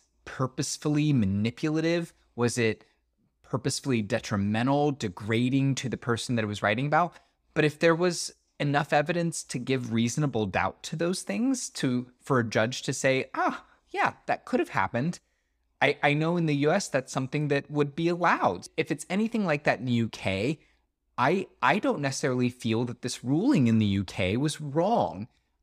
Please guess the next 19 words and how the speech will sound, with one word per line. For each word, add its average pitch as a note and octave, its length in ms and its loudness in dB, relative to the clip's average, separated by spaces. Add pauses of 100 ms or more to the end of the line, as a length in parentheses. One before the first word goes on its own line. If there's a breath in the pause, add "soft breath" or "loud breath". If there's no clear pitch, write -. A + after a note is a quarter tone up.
I C#3 80 0
just D#3+ 240 0
don't F3 240 0
think D3 260 -4
that B2+ 120 -10
the B2+ 80 -6
ruling C3 440 -2 (200)
means C#3 800 0
the A2 100 -4
same G2 380 -2
thing F#2+ 500 -2
that G#2+ 160 -2
the G#2+ 60 -4
ruling G2 380 -2
in F#2 120 0
the F2+ 80 -2
United E2+ 360 -4
States - 360 -12
means. - 420 -14